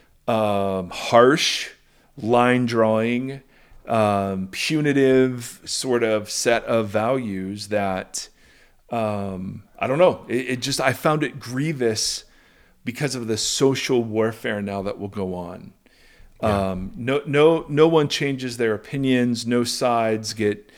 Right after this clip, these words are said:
Speaker 1: you know, they, they don't come further, uh, to the middle. They just grow further apart and more vir-,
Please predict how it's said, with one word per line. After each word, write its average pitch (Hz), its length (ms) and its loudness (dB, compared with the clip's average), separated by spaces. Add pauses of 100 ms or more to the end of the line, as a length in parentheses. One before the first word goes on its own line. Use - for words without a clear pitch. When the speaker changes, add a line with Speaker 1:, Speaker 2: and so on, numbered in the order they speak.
(340)
Speaker 1:
you 127 80 -2
know, 117 180 0
they, 123 240 -2
they 131 140 0
don't 143 180 -2
come 135 180 0
further, 120 580 0 (640)
uh, 104 220 -2
to - 240 -10
the 120 80 -2
middle. 113 380 0
They 107 260 0
just 101 280 -8
grow 113 200 0
further 107 400 -2
apart - 480 -4
and 110 140 -4
more 110 180 0
vir-, 127 360 2